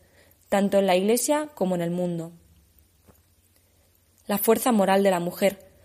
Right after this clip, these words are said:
su fuerza espiritual, se une a la conciencia de que Dios le confía de un modo especial el hombre, es decir, el ser humano.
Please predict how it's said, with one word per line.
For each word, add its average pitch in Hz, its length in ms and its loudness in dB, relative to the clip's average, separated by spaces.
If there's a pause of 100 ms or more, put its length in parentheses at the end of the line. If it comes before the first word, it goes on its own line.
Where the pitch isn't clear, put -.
(160)
su - 160 -2
fuerza 247 340 2
espiritual, 220 680 0 (400)
se 233 180 4
une 285 260 6
a 277 40 2
la 226 140 2
conciencia 254 640 2
de 202 140 0
que 196 120 0
Dios 240 300 2
le 214 140 0
confía 196 420 2
de 202 80 2
un 240 100 2
modo 254 220 4
especial 220 580 0 (200)
el 190 140 2
hombre, 185 400 0 (360)
es 208 180 2
decir, 196 440 -2
el 196 140 -2
ser 202 200 0
humano. 180 340 -4